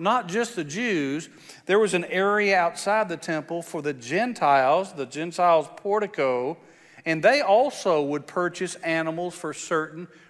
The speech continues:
rituals. So it was a money-making business if it was done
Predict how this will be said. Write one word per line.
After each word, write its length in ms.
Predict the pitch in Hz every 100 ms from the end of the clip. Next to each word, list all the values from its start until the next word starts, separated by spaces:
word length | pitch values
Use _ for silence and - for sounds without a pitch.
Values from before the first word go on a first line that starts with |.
| _
rituals. 920 | 147 156 156 143 123 104 104 - - _ _ _ _ _
So 200 | - 196
it 140 | 294
was 140 | 311
a 100 | 226
money-making 1400 | 180 170 180 208 226 196 175 180 165 170 190 180 190 175 151
business 720 | 196 233 147 139 131 139 - _ _
if 240 | 170 151 151
it 120 | 135
was 240 | 139 127
done 520 | 135 165 156 143 135